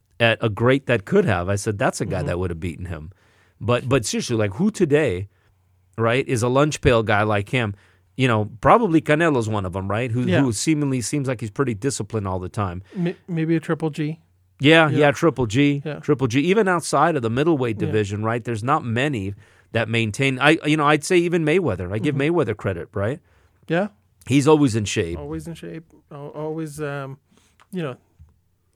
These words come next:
Speaker 2: a, a, a professional is basically the
Speaker 1: That,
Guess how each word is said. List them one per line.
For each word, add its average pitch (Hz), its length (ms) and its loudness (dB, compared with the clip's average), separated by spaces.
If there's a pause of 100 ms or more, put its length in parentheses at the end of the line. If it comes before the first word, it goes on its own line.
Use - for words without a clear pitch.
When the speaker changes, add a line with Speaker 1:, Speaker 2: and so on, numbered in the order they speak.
(120)
Speaker 2:
a, 196 80 -4
a, 190 200 -2 (100)
a 202 60 -2
professional 185 680 -6
is 165 140 -12
basically 143 600 -10 (640)
the 156 80 -8
Speaker 1:
That, 151 80 -6